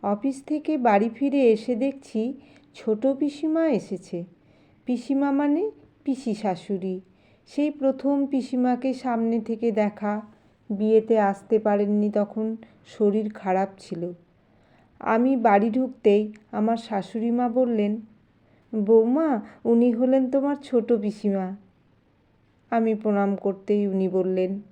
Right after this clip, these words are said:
"অফিস থেকে ফিরলে বুঝি?" "হ্যাঁ পিসিমা।" "প্রতিদিন এই টাইমেই বাড়ি ফেরো?" "হ্যাঁ।"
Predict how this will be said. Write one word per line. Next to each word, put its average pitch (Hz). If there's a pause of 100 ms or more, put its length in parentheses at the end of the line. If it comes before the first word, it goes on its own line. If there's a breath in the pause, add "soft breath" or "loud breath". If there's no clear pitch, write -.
(520)
"অফিস 185
থেকে 240
ফিরলে 226
বুঝি?" 254 (1000)
"হ্যাঁ 208
পিসিমা।" 202 (960 soft breath)
"প্রতিদিন 294
এই 220
টাইমেই 254
বাড়ি 294
ফেরো?" 294 (580)
"হ্যাঁ।" 185